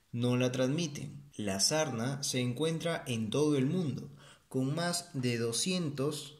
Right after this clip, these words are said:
millones de personas que padecen sarna y puede afectar a cualquier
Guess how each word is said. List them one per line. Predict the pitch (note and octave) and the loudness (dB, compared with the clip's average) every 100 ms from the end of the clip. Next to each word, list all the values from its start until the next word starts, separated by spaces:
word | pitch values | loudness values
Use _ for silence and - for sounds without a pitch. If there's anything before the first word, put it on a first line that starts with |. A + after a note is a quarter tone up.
| - | -12
millones | - A#2+ A#2+ C3 F3+ D#3 A#2 C3 - - - | -4 -2 0 0 0 2 0 0 -4 -10 -10
de | B2+ B2+ B2+ | 0 2 4
personas | B2+ A2+ F3 E3+ E3+ - | 2 2 0 0 0 0
que | E3 | 0
padecen | C#3+ G#2+ B2 D3+ D3 E3+ E3+ - | 0 2 4 4 2 0 -4 -8
sarna | - - B2+ A#2 - - - - | -4 0 0 -2 -6 -12 -16 -4
y | B2 | -4
puede | A#2 D3+ F#3+ G3 | -2 0 4 4
afectar | - B2 - C#3+ D3+ - | 2 -4 0 0 0 -2
a | B2 - | -4 -2
cualquier | A2 G2+ G2+ G#2+ E3+ E3+ F3 - | -2 0 -2 -2 2 2 0 -12